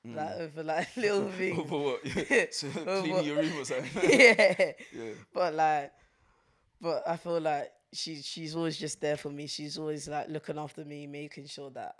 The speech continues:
Speaker 2: I'm safe, making
Speaker 1: Mm.
Speaker 2: sure that, you know, I get, I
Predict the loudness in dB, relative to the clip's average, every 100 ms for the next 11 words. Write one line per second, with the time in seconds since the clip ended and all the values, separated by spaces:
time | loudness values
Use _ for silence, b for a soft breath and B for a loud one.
0 | -10 -10 -10 -14 -10 -10 -10 -14 -16 -16
1 | -14 -14 -14 -14 -14 -12 -12 -14 _ _
2 | _ _ _ -16 -12 -8 -8 -6 -6 -4
3 | -6 -8 -16 -16